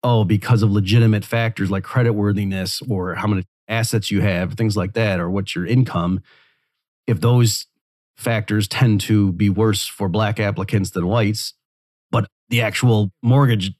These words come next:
issuance process is totally fair, given those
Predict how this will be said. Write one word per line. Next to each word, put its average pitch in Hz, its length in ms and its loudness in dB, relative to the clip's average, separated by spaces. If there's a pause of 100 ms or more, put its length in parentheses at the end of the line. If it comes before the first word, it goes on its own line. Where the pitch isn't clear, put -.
(160)
issuance 117 420 4
process 104 540 -2
is 107 160 -6
totally 107 560 2 (680)
fair, 113 520 0 (580)
given 117 300 6
those 98 320 0